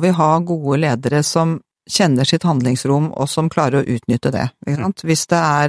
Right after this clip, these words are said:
Speaker 1: jeg pleier å bruke et eksempel, når vi, under pandemien, så fikk vi plutselig en helt eksplosjon i hjemlevering, eh, da det var nedstengning. Og når da han driftslederen, eh, oppe på Alnabru, som har ansvar for hjemlevering, oppdager at i dag mangler jeg åtti biler, ikke sant? Jeg skulle hatt åtti varebiler mer for å få ut alt det som plutselig kom inn i dag.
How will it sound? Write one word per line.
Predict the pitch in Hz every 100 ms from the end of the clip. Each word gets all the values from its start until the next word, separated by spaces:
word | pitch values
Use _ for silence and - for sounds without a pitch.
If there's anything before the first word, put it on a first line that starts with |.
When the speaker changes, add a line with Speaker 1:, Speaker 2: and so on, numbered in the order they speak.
| 156
Speaker 1:
jeg | 160
pleier | 170 147
å | 156
bruke | 160 131 135
et | 147
eksempel, | - 127 - 143
når | 147
vi, | 156 156 151 -
under | 143
pandemien, | 147 147 147 143 135 165
så | - 165 156 - _ - - - - - _
fikk | 180 -
vi | 190
plutselig | 208 185 - 165
en |
helt | 175 151 - -
eksplosjon | - - 170 - 165 139 147
i | 175
hjemlevering, | 139 139 143 175 233 185 175
eh, | 170 170
da | 160
det | 160
var | 165
nedstengning. | 147 - 151 180 233 233 _ _ _ _ _ _ _
Og | 185
når | 190 180
da | 156 170 180 170
han | 175 170
driftslederen, | 147 - - 139 139 160 175
eh, | 170 170
oppe | 165
på | 165
Alnabru, | 165 131 139 147 180
som | 175 175 175
har | 160 170
ansvar | 151 - 135
for | 139
hjemlevering, | 160 139 143 151 175
oppdager | 160 - 147 156
at | 165
i |
dag | 147 143 156
mangler | 165 135 139 147
jeg |
åtti | - - 147 156
biler, | 143 151 196
ikke | -
sant? | 180 175
Jeg | 160
skulle | 170 -
hatt |
åtti | - 165
varebiler | 160 127 135 131 151
mer | 143 147
for | 160
å |
få | - 139
ut | 139
alt | 139 139
det | 131
som | 151
plutselig | - 151 - 139
kom | 156 135
inn | 151
i |
dag. | 160 202